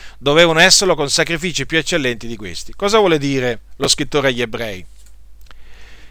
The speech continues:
Che come il, il primo patto fu dedicato con, eh, con del sangue, e questo avvenne quan-, dopo che Mosè, eh, proclamò al popolo le parole, eh, del libro de-, le-, del libro, cioè le parole del patto,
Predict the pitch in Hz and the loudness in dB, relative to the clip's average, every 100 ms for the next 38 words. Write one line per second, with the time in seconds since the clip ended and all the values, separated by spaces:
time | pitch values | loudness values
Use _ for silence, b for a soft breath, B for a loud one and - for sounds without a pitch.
0 | b 185 185 285 262 202 180 170 170 156 | b 2 6 6 8 8 8 6 4 6
1 | 143 139 - 139 185 214 175 180 185 - | 6 4 0 -6 0 2 6 10 10 8
2 | - 135 185 151 139 135 170 165 143 131 | 4 0 2 2 2 4 6 6 6 2
3 | 147 135 127 113 101 - - 92 - 143 | 0 0 -2 -4 -6 -16 -18 -18 -10 -4
4 | 143 143 - 175 151 127 127 143 170 - | 0 2 4 8 8 6 2 2 2 -6
5 | - - - - - - - - - 131 | -14 -16 -16 -18 -16 -18 -18 -14 -8 -2
6 | 185 180 - 147 139 170 165 143 131 156 | 4 4 6 4 8 6 6 2 2 2
7 | 151 135 156 165 139 143 143 131 160 143 | 2 2 2 2 2 -2 0 4 6 4
8 | - 131 117 135 127 143 160 147 131 156 | 0 -10 -8 -6 0 2 4 4 4 6
9 | 156 127 123 113 110 117 131 135 170 135 | 6 6 0 -2 -4 -2 0 6 6 6
10 | 117 117 117 117 107 107 95 92 104 117 | 4 -2 -4 -10 -12 -14 -16 -14 -8 -6
11 | 139 120 120 117 107 107 113 110 123 165 | -4 -4 -2 -2 -4 -8 -10 -8 -4 -2
12 | 180 110 - 110 107 117 151 143 127 - | -2 -4 -10 -8 -8 -2 0 0 0 4
13 | 151 117 - 160 | 4 4 -2 -8